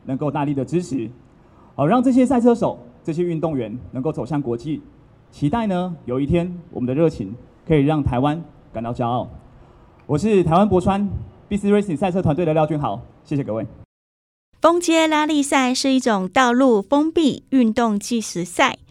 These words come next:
Speaker 2: 比赛距离全长五公里的柏油赛道。本次赛事已经超过两百台车辆报名，也邀请到国际顶尖的车队参赛，总共分为锦标组、街车组、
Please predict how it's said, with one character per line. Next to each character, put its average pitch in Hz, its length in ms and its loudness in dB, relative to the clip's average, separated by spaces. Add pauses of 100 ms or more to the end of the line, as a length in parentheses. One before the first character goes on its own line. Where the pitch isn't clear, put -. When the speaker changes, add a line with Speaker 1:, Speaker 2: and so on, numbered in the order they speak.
(320)
Speaker 2:
比 220 120 -2
赛 330 400 0
距 294 280 0
离 214 280 0
全 220 280 -2
长 208 380 -2
五 196 120 -2
公 254 240 0
里 220 140 0
的 185 280 -2
柏 202 220 -4
油 220 220 0
赛 214 260 -4
道。 - 300 0 (420)
本 208 140 0
次 339 140 -4
赛 349 260 0
事 330 420 0
已 214 100 -4
经 240 200 0
超 247 240 -2
过 247 240 2
两 220 240 2
百 262 200 0
台 180 280 -8
车 311 300 -4
辆 349 180 0
报 269 160 2
名， 202 320 0 (340)
也 196 180 -4
邀 262 200 2
请 202 220 -2
到 220 180 2
国 190 240 -2
际 233 300 -2
顶 190 340 -4
尖 294 240 0
的 330 120 -2
车 247 240 -2
队 226 180 0
参 196 260 -6
赛， - 320 -2 (380)
总 214 240 0
共 349 260 4
分 311 240 0
为 226 240 2
锦 208 220 -4
标 220 220 0
组、 185 320 -2 (260)
街 262 240 2
车 277 240 -2
组、 233 380 -2